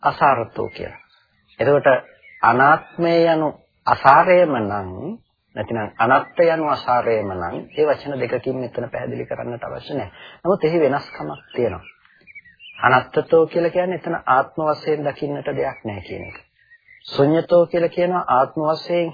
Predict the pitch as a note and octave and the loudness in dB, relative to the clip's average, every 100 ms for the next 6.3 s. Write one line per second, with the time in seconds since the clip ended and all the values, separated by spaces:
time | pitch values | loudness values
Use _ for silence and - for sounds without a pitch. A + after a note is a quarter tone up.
0 | - D3 C#3 - C#3 A#2 - - - _ | -6 -4 -4 -6 -8 -6 -8 -12 -14 _
1 | _ _ _ _ - _ - - - - | _ _ _ _ -20 _ -20 -20 -6 0
2 | A#2+ F3 E3+ F3+ C#3+ - _ _ B2 - | 6 6 6 4 2 -2 _ _ -2 0
3 | D#3 D3 - _ - - - E3+ F3 E3 | 0 -2 -6 _ -2 -2 -4 -2 2 2
4 | - D#3+ D#3+ - B2 B2+ C#3 - D#3+ E3+ | 0 0 0 0 0 2 2 0 -2 0
5 | E3+ E3+ E3+ E3+ F3 F3 D#3+ C#3+ C#3+ - | 0 -2 -4 -4 -4 -4 -6 -4 -4 -4
6 | - - D#3 | -8 -8 -6